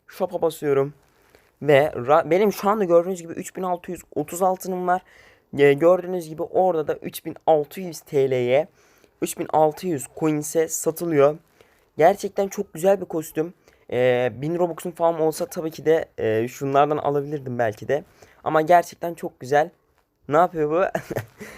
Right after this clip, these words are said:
Evet arkadaşlar, şunu da söyleyeyim. Şu anda yanımda Ebu Bekir var, kuzenim. Bana elmas alan kuzenim. Hollanda'da yaşıyor şu anda kendisi. Ve onun huzurunda da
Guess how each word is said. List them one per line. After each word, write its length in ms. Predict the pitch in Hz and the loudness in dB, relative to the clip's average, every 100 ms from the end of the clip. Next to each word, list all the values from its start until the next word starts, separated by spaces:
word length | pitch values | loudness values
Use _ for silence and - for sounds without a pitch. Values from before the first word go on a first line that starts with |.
| - - | -16 2
Evet 240 | 160 208 | 4 6
arkadaşlar, 400 | 214 202 196 196 | 4 4 2 0
şunu 200 | 196 196 | -4 -4
da 80 | 190 | -4
söyleyeyim. 300 | 190 175 190 | -4 -6 -4
Şu 120 | 202 | 0
anda 160 | 196 185 | 0 0
yanımda 260 | 180 175 | -4 -4
Ebu 220 | 170 160 151 | -4 -6 -6
Bekir 220 | 170 180 | -8 0
var, 180 | 165 156 | 0 0
kuzenim. 420 | 160 156 151 156 _ _ | -8 -4 -4 -6 _ _
Bana 380 | 147 156 147 - _ - | 4 6 4 2 _ -4
elmas 320 | 131 156 165 | 0 0 -2
alan 180 | 147 135 | -4 -4
kuzenim. 380 | 131 127 131 143 _ _ _ _ | -4 -6 -6 -8 _ _ _ _
Hollanda'da 460 | 151 143 156 160 147 | 0 2 2 0 -4
yaşıyor 240 | 147 143 | -4 -6
şu 120 | 151 | -4
anda 160 | 139 135 | -4 -4
kendisi. 540 | 139 131 123 - 135 - | -4 -4 -6 -2 -2 0
Ve 80 | 123 | 0
onun 240 | 165 175 | 2 0
huzurunda 600 | 147 135 135 131 117 117 | -4 -6 -4 -4 -4 2
da 200 | 127 139 | 4 2